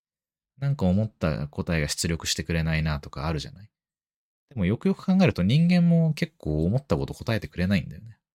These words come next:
例えば医者にこういう質問してもさ、医者がなんか勝手に違う自分の専門の分野の説明したりとか、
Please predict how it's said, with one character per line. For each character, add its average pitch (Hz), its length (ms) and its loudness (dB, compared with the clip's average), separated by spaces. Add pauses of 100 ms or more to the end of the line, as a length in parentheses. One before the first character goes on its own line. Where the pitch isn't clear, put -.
(280)
例 117 200 -4
え 113 40 0
ば 87 80 0
医 90 80 2
者 131 160 2
に 131 160 2
こ 131 220 0
う 127 60 2
い 127 60 0
う - 20 -2
質 - 200 -2
問 131 160 4
し - 80 -4
て - 80 -2
も 78 100 -2
さ、 - 180 -8
医 87 60 -2
者 117 160 0
が 117 100 -2
な 120 100 0
ん 107 60 -4
か 78 200 -4
勝 - 220 -6
手 120 100 -4
に 120 60 0
違 - 160 -2 (100)
う 107 40 4
自 101 140 2
分 107 160 0
の 107 60 0
専 101 220 2
門 98 120 4
の 98 80 4
分 92 200 2
野 65 100 0
の - 60 -10
説 73 260 -6
明 76 80 -2
し - 120 0
た - 100 -6
り - 80 -10
と 73 100 -14
か、 90 260 -20